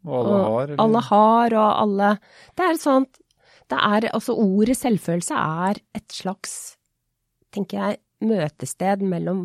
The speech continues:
Speaker 2: mellom fagfolk og, og andre folk, eller mellom psy-, psykologer eller hjelperen,
Speaker 1: Mm.
Speaker 2: og den som skal få hjelp, fordi folk som søker hjelp for psyken er ofte opptatt av selvfølelsen sin.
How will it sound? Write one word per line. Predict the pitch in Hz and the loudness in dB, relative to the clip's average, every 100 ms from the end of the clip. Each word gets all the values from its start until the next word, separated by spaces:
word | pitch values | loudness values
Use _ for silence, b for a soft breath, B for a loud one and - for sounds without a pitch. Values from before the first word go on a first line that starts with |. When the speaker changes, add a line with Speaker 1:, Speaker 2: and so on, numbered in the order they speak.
| - | -10
Speaker 2:
mellom | - 190 180 175 175 | -8 -6 -4 -4 -6
fagfolk | 185 156 - 156 151 - | -4 -6 -6 -8 -8 -4
og, | 160 156 - 151 - | -4 -4 -6 -12 -10
og | 160 | -8
andre | - 156 143 151 151 147 143 | -4 -4 -6 -8 -6 -6 -6
folk, | - 208 - | -4 -4 -2
eller | 175 | -2
mellom | 170 165 160 | 0 -2 -4
psy-, | - - _ - | -6 -8 _ -16
psykologer | - - 180 143 143 156 | -10 -2 0 0 -2 -4
eller | 151 185 | 0 2
hjelperen, | 185 151 - 180 214 165 b | 2 2 2 4 4 2 b
Speaker 1:
Mm. | 151 127 113 117 | -8 -8 -6 -4
Speaker 2:
og | 185 | -2
den | 165 156 | -2 -4
som | 151 175 | -6 -8
skal | - 180 170 | -4 -4 -2
få | 196 | -2
hjelp, | 202 240 - | 0 -2 -4
fordi | 202 180 170 180 b b b b | -4 0 0 -2 b b b b
folk | - 156 | -8 -6
som | - | -4
søker | 202 - - 208 165 - - 175 | -6 -8 -6 -2 -2 -4 -4 -2
hjelp | 180 160 151 185 - - | -2 -4 -2 -4 -6 -10
for | - 180 | -6 -6
psyken | - 196 - 220 247 - _ _ _ - | -4 -6 -4 -4 -4 -6 _ _ _ -12
er | 165 175 185 170 _ - | -8 -6 -8 -10 _ -4
ofte | - - - | -4 -4 -12
opptatt | - - 147 190 | -12 -12 -10 -8
av | |
selvfølelsen | - 165 - 143 - 175 | -4 -4 -6 -10 -8 -6
sin. | 254 240 | -4 -4